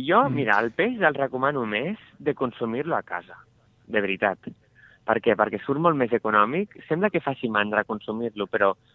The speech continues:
Speaker 1: però no és així, perquè hi ha moltes maneres de fer-lo, moltes. Sí, per exemple, pots agafar el que tu comentaves, no? Els filets de bacallà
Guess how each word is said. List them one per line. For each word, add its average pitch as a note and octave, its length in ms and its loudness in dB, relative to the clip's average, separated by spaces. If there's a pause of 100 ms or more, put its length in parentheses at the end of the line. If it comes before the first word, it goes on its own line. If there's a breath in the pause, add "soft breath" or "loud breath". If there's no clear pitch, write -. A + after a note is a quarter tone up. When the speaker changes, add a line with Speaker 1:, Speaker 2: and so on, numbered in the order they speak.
(120)
Speaker 1:
però G#2+ 160 6
no G#2 120 4
és B2+ 60 0
així, D3 260 0
perquè G2+ 240 0
hi - 20 -
ha G#2 80 2
moltes A#2+ 460 2 (100)
maneres G2 400 0
de F#2 120 -8
fer-lo, G2+ 500 -4
moltes. G2+ 500 0 (680 soft breath)
Sí, A2 100 4
per G#2 160 4
exemple, G#2 400 2
pots G#2+ 180 0
agafar A#2+ 400 4
el G2+ 80 -4
que A2 120 2
tu C3+ 100 -2
comentaves, G#2 540 2
no? A2+ 260 4
Els A2 140 2 (100)
filets A2 280 -2
de E3 120 2
bacallà A2+ 460 2